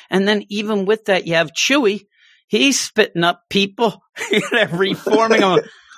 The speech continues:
Speaker 1: Really,
Speaker 2: He
Speaker 1: what is
Speaker 2: swallowed
Speaker 1: going
Speaker 2: two
Speaker 1: on?
Speaker 2: issues
Speaker 1: Because
Speaker 2: ago. He's gonna
Speaker 1: well, yeah,
Speaker 2: pull 'em
Speaker 1: yeah,
Speaker 2: back
Speaker 1: and,
Speaker 2: out, man.
Speaker 1: and that's the thing. You end up there, and they're like, "Okay, well, the Hive certainly has more people than them.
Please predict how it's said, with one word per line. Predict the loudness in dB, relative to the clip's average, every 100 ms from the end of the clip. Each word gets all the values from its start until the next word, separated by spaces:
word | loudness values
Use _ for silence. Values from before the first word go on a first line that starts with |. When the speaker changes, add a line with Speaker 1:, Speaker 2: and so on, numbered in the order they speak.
| -20
Speaker 1:
Really, | -10 -2 0 0
Speaker 2:
He | 0
Speaker 1:
what | 0
is |
Speaker 2:
swallowed | 0 0 2 0
Speaker 1:
going | 0
Speaker 2:
two | 0
Speaker 1:
on? | 2
Speaker 2:
issues | 2
Speaker 1:
Because | 2 0 0
Speaker 2:
ago. | 0 0
He's | 0 -2
gonna | -2 0
Speaker 1:
well, | -2 -4
yeah, | -2 0
Speaker 2:
pull | 0 0
'em | 2
Speaker 1:
yeah, | 0
Speaker 2:
back | 2
Speaker 1:
and, | 0
Speaker 2:
out, | 0 -2
man. | -2
Speaker 1:
and | 0
that's | -2 -2
the | -2
thing. | -2 -2 -4 -4
You | -4 -2
end | -2 0
up | -2 -4
there, | -4 0 2 2 2 0
and | 0 -2
they're | 0
like, | 2 0 -2
"Okay, | -4 -4 -4 -2 2 2
well, | 2 2 2 0 -2
the | -4
Hive | -2 2 2 2 -2 -12 -20 -14
certainly | -6 -4 -2 0
has | 0 0 -2
more | -2 0 0
people | -4 -2 -2 0 2 2 2 -4 _ _ _ -16
than | -8 -2 0 0 -2 -4
them. | -2 -2 -4 -10